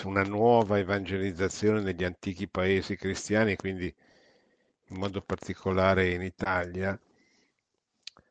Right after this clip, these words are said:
Eh, non è riuscito, cioè, n-, nel senso che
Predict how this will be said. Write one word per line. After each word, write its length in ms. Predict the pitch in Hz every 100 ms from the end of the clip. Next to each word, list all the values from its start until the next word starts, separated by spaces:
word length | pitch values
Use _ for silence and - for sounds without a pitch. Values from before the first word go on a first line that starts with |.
| _ _ _ _
Eh, 1200 | 120 110 107 101 101 98 98 98 95 95 95 92 92 98 104 117 110 110 113 113
non 200 | - 117
è 120 | 123
riuscito, 580 | 120 123 - 147 117 92
cioè, 260 | - 104 90
n-, 340 | 92 - -
nel 140 | 98 95
senso 320 | 107 95 107
che 400 | - 98 90